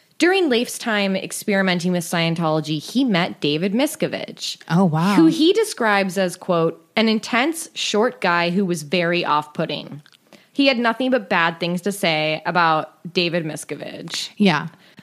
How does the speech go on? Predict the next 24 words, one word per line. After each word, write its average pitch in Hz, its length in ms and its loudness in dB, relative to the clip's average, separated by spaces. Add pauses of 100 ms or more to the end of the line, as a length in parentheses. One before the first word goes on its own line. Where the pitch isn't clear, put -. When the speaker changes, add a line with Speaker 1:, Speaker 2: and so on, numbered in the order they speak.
(100)
Speaker 1:
But 320 180 4
fortunately 214 680 0
for 208 180 0
Leif, 165 340 2
his 180 280 0
time 180 340 0
around 170 260 2
the 165 60 0
church 151 460 -4
was 151 120 -2
short-lived. 240 680 0
He 226 140 0
never 180 260 2
got 151 260 2
fully 147 280 2
invested. - 720 -4 (360)
Speaker 2:
I - 40 -14
feel 415 140 2
like 466 140 0 (100)
only 202 360 4
Tom 170 320 0
Cruise 151 600 -4 (100)
likes 156 320 -2
David 147 480 -2